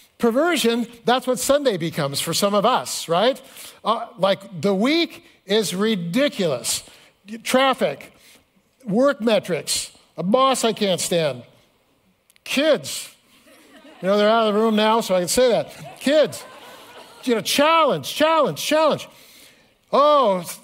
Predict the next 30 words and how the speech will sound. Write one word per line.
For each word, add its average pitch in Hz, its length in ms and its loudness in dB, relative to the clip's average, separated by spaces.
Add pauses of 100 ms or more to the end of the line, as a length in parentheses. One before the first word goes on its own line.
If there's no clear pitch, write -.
(160)
thank 277 200 2
goodness 294 200 0
I 254 100 2
can 208 140 -2
come 277 240 0
on 254 160 0
Sunday 277 380 2
and 175 140 -4 (320)
fill 311 340 2
my 269 160 0
tank. 180 340 -2 (2000)
I 208 140 2
got 254 160 2
news 262 160 0
for 220 80 0
you, 220 80 0
your 208 180 -2
tank 233 180 0
was 190 100 0
never 214 260 2
empty. 214 460 -2 (1000)
You 233 80 -4
just 240 160 -2
forgot 202 640 0 (760)
the 170 100 -4
resource 180 420 -2
you 165 80 -2
have 143 140 0
in 135 80 -8
Christ. - 720 -4